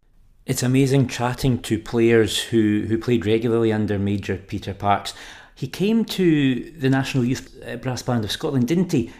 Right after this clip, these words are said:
in later life? And I remember him coming to visit there in Saint Andrews, but especially, I think, the players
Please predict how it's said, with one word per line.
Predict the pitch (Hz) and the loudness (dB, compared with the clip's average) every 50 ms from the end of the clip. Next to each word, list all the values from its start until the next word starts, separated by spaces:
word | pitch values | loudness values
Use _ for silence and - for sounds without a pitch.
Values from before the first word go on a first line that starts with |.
| - | -6
in | - 123 120 117 117 113 113 - | -2 2 2 2 2 0 -2 -4
later | 127 117 117 127 127 127 - 143 | -2 0 0 0 0 0 0 0
life? | 120 101 95 92 95 - - | 0 0 0 -2 -4 -4 -6
And | 104 104 | -4 -4
I | 110 110 | -2 -2
remember | 110 113 117 127 135 135 131 | -2 -2 -2 -2 -4 -4 -4
him | 127 113 | -6 -6
coming | - - 117 110 107 101 | -6 -6 -6 -6 -6 -6
to | - 104 | -6 -6
visit | 90 104 104 117 107 - | -6 -6 -6 -6 -8 -6
there | - 107 101 101 101 | -4 -4 -2 -2 -4
in | - 107 104 104 101 | -4 -4 -4 -4 -4
Saint | - - 104 95 - 104 | -6 -6 -8 -6 -4 -4
Andrews, | 107 113 117 104 98 101 98 85 | -2 -2 -2 -2 -2 -4 -4 -4
but | - 98 - - - - - - | -6 -8 -8 -8 -12 -18 -12 -8
especially, | 104 - - - 131 135 135 - - 131 117 | -8 -6 -4 -4 -4 -4 -4 -4 -4 -4 -4
I | 113 | -4
think, | - 123 117 117 - | -4 -4 -4 -4 -6
the | - - | -8 -10
players | - - 123 120 117 117 110 107 - | -4 0 2 4 4 4 2 2 -2